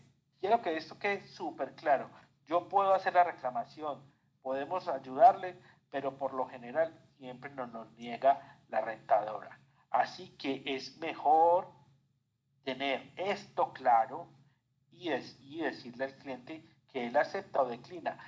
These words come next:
Yo no puedo decir que los declinen todos, porque, por ejemplo, el seguro de carretera es bueno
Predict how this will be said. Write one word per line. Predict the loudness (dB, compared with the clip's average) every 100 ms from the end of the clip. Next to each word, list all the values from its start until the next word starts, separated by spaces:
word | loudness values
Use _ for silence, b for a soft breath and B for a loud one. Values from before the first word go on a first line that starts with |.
| B B _
Yo | -4 0
no | 0 2
puedo | 2 4 2
decir | 0 -4 -12 -16 -10
que | -8
los | -6 -8
declinen | -8 -12 -12 -12 -10 -12 -2
todos, | 2 4 2 -6 -18 b b _
porque, | -4 -4 -4 -12 -12
por | -10 -10
ejemplo, | -4 -4 -4 -14 -20 _ _ -12
el | -8
seguro | -6 -6 2
de | 2 4
carretera | 0 0 -6 -2 2 0 -2 -20
es | -18 -18 -10
bueno | -4 -4 -4 -8 -12